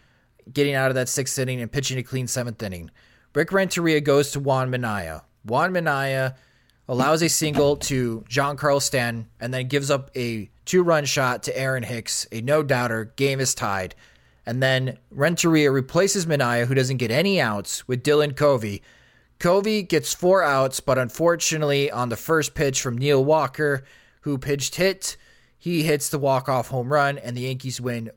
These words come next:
five to four. There have been a lot of White Sox fans, Jim, openly questioning why Renteria used Minaya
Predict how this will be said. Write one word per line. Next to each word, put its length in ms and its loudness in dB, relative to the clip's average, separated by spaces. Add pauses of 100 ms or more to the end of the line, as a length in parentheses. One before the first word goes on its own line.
five 260 -2
to 80 -10
four. 340 -8 (240)
There 140 2
have 100 0
been 100 4
a 40 4
lot 260 2
of 100 -2
White 220 2
Sox 360 -2
fans, 360 -8
Jim, 420 -8 (160)
openly 480 -2
questioning 640 -4
why 220 -2
Renteria 680 -2
used 500 -2
Minaya 640 0